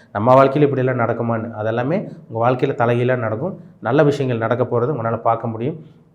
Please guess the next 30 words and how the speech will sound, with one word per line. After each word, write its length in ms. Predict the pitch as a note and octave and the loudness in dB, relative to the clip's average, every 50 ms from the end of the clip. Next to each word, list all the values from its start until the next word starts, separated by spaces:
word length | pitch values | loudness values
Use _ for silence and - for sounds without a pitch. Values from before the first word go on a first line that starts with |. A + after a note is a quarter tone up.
| _ _ _ _ _ _ _ _ _ _ _ - | _ _ _ _ _ _ _ _ _ _ _ -4
உங்க 100 | B2 A#2+ A#2+ | 0 4 6
ராசிக்கு 340 | B2+ C3 A2+ - A#2 - C3 | 6 6 4 2 0 0 0
வந்து 140 | C3+ B2+ C3 | 0 2 2
பாருங்க, 240 | B2 A#2+ - - D#3+ D#3 - - - - - A2 | 2 2 2 0 -2 -4 -6 -10 -14 -12 -2 2
ஜென்ம 260 | B2 C3 D3+ D#3 D3 | 2 4 6 8 8
ராசி 260 | C#3 C3+ C3+ - C#3+ | 8 8 6 4 2
குரு 180 | B2 A#2 B2+ C#3 - | 0 2 2 2 2
பார்க்கறதுனால 500 | - C3+ B2+ - A#2 A#2 A#2 A#2 A2+ A#2 C3 C3+ - - - - - - | 2 2 2 0 0 0 0 0 0 0 0 -2 -4 -10 -14 -14 -10 -6
ஒரு 100 | G#2 G#2+ | -2 2
வெளிச்சம் 380 | A2+ C3 D3+ D3 D3+ E3 D3+ | 4 4 4 4 4 2 2
படும் 180 | - C3+ A#2+ A#2 | 2 2 2 2
உங்க 100 | A#2 A#2 A#2 A#2 | 0 0 0 0
மேல. 100 | A#2 B2 C#3+ D3+ C#3+ C3 | 0 0 0 -2 -2 -2
அதை 120 | A#2+ A#2+ A#2+ | -2 0 0
முன்னாடியே 280 | A#2 A#2 C3 C3 D3 C#3 | 2 2 2 2 2 2
சொல்லிட்டு 380 | - B2+ A#2+ A#2+ A#2+ A#2+ - - | 2 0 0 0 -2 -4 -4 -6
சொன்னேன், 220 | A2 A2+ C#3 F3+ G#3+ - - - - - - | -4 -2 -2 -4 -4 -6 -12 -18 -20 -12 -6
நல்ல 160 | A2 A2+ C3 C#3+ D3+ | -4 0 2 4 4
ஒரு 80 | C3+ A#2+ | 6 6
வெளிச்சம் 340 | B2 B2 C3 - D3+ C3 B2+ | 4 4 4 2 0 0 2
படுறதுனால, 420 | B2 B2 A#2+ A#2+ A2+ A2+ A2+ A#2+ B2+ A#2 G#2+ | 2 0 0 0 0 -2 0 0 -2 -2 0
இருட்டுக்கள் 500 | A#2 C3+ E3+ F3+ - F3 - D#3 C3+ A#2+ | 0 0 0 0 -2 0 2 2 2 2
இருக்கு, 180 | A#2+ A2+ - A2+ | 0 -2 -2 -2
நீங்க 220 | A2 A2+ A2 A2 A2+ A#2 - - - - _ _ - | -4 -4 -4 -4 -6 -8 -8 -12 -20 -20 _ _ -8
ஒரு 140 | A2+ A2 G#2+ G#2+ G#2+ G#2+ | -4 -4 -2 -2 0 0
நரக 240 | A2 A#2 C#3 E3 E3 D#3 | 2 4 6 8 8 8
வேதனையான 500 | C#3+ C#3+ D3+ D#3+ D#3 D#3 D#3 D3+ D3 C3+ B2+ A#2+ | 6 6 4 2 2 2 4 4 4 4 4 4
வாழ்க்கையை 260 | A#2+ B2 A#2+ - C3+ A#2+ | 4 2 2 2 0 0
அனுபவிச்சுட்டு 400 | A2 A#2+ C3+ C#3 C3 C3+ - - | 2 2 2 2 2 0 -2 -6
இருக்க, 140 | B2+ - | -4 -2